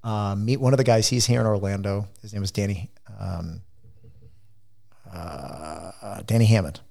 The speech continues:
Go to his house for, like, this little kinda get to, getting to know you party. He gives me an electric guitar, like, just go like, "Oh, I play guitar." I don't play electric guitar. Like, he gave me his guitar and, and, uh,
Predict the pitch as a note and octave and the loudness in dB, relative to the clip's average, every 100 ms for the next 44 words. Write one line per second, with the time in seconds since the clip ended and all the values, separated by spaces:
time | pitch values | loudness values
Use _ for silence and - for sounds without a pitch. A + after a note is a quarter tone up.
0 | - - - - - - - - - - | -20 -20 -20 -20 -20 -20 -20 -20 -20 0
1 | B2 G#2+ G2+ G#2+ G#2 - G2+ F#2 G2 G#2+ | 2 4 4 4 4 2 -2 -4 -2 0
2 | G2+ F#2+ - A#2+ F#2 A2 G2+ A2 F2 F2 | 0 -4 -2 -2 0 0 0 -2 -4 -6
3 | - A#2 A2 F#2+ G2+ G#2+ G#2 A2 G2+ F#2+ | 0 2 2 0 2 2 2 0 0 2
4 | A2+ A#2 A#2+ F#2+ E2+ F#2 G#2 - G#2 F2+ | 4 4 4 0 -4 -4 -2 -2 -4 -4
5 | - G2 F#2+ F#2 - - - - - - | -2 0 0 -2 -6 -20 -20 -20 -20 -20
6 | - - - F2 - - - - - - | -20 -10 -4 -4 -4 -12 -20 -20 -12 -4
7 | F#2 - G2 G2 F#2+ - D4+ C#4 B2 B2+ | -2 0 0 0 0 0 0 0 0 0
8 | G#2+ G#2 G2 B2 - G#2 D#2+ F#2 F2 D2+ | 0 0 2 2 2 -2 -4 -8 -8 -8
9 | - E2+ G#2+ F#2 E2 E2 E2+ F2+ F2+ F#2 | -6 -4 -4 -4 -8 -10 -8 -8 -8 -10
10 | E2+ D#2 - E2+ E2+ D2+ - - - - | -14 -12 -10 -8 -8 -10 -14 -20 -20 -20
11 | - - F#2+ F2 E2 F2 D#2+ | -10 -4 -2 -2 -4 -6 -6